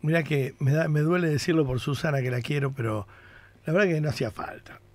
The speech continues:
Eh, no tenía ni que haber ido. Eh, fueron preguntas que pare-, pare-, parecía para el Susa o nada. Eh, el,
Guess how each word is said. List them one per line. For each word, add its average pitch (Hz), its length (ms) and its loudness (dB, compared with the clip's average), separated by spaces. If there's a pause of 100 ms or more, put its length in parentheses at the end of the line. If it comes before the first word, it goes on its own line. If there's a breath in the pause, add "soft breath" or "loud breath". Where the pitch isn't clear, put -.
(240)
Eh, 135 260 0
no 160 140 0
tenía 156 260 0
ni 160 120 0
que 151 100 -2
haber 143 200 0
ido. 170 440 2 (640 loud breath)
Eh, 147 260 -4
fueron 170 320 4
preguntas 160 480 2
que 131 100 0
pare-, 139 240 0
pare-, 139 260 -2
parecía 147 300 2
para 151 160 0
el 139 80 2
Susa 160 420 2
o 151 60 0
nada. 147 280 -2 (800 loud breath)
Eh, 135 1000 0 (360)
el, 143 480 -2